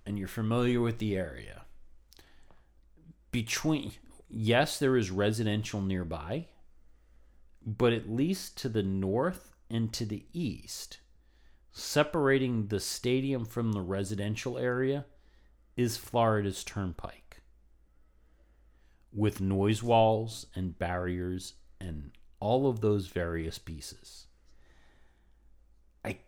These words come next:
kinda question how much louder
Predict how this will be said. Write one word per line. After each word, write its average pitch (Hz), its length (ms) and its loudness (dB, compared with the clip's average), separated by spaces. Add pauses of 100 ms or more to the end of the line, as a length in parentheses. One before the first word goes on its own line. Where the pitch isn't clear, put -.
(100)
kinda 160 640 0
question 147 1200 -6 (1200)
how - 440 -2
much 135 500 0
louder 107 800 -2